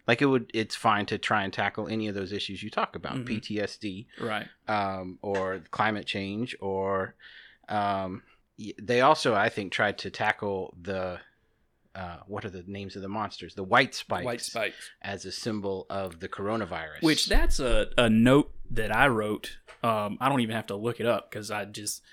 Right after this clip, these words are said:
Speaker 2: they borrowed every, I mean, it's a great, the, the design of the alien is great.
Speaker 1: Right.
Speaker 2: Like,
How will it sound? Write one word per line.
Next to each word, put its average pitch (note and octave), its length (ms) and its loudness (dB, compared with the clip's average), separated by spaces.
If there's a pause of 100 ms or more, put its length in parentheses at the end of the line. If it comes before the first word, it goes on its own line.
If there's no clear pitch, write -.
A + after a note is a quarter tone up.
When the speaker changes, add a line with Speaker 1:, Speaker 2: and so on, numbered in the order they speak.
(300)
Speaker 2:
they C#3+ 240 2
borrowed C3+ 600 6
every, B2 680 -2 (960)
I D3 40 4
mean, D3 140 4
it's D#3 120 0
a C#3+ 60 0
great, C#3 340 6
the, C#3 160 4
the C3+ 220 -2
design C#3 400 2
of D3+ 80 -4
the - 120 0
alien B2 340 2
is G#2 100 -8
great. G2+ 320 -6 (260)
Speaker 1:
Right. G2+ 200 4
Speaker 2:
Like, C#3+ 160 -2